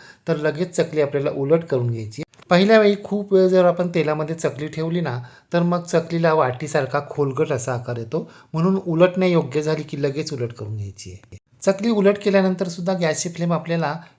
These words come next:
मिनिटभर मोठीच ठेवायची आणि एक मिनिटभरानंतर मग आपल्याला गॅसची फ्लेम मध्यम करायची आणि इथून पुढील चकली आपल्याला मध्यम आचेवर तळून घ्यायची आहे.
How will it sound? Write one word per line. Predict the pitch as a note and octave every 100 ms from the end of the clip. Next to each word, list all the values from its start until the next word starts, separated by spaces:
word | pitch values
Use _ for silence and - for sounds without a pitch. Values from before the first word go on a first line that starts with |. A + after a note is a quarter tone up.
| D#3
मिनिटभर | D#3+ E3+ E3 E3
मोठीच | D#3 C#3 B2 - E3+
ठेवायची | D#3+ C3 B2 A#2 D3+
आणि | C#3
एक | D3+ D3+
मिनिटभरानंतर | D3 D#3+ C#3+ C#3+ D3 D3+ C#3+ D3
मग | D3 D3
आपल्याला | D3 B2 C3 C3
गॅसची | C3 B2 C3
फ्लेम | B2+ C#3 C#3
मध्यम | C3 A2 G#2 C#3
करायची | C3 A#2 G#2+ G#2 G#2+ - - -
आणि | F3 G3
इथून | E3+ F#3+
पुढील | F#3 D#3+ E3
चकली | E3 C#3+ D3
आपल्याला | D3 D3+ D#3
मध्यम | D3+ C#3+ A#2+ D3 E3+
आचेवर | D3 B2+ C#3 C3+
तळून | C3 B2
घ्यायची | A#2+ A#2 A#2
आहे. | E3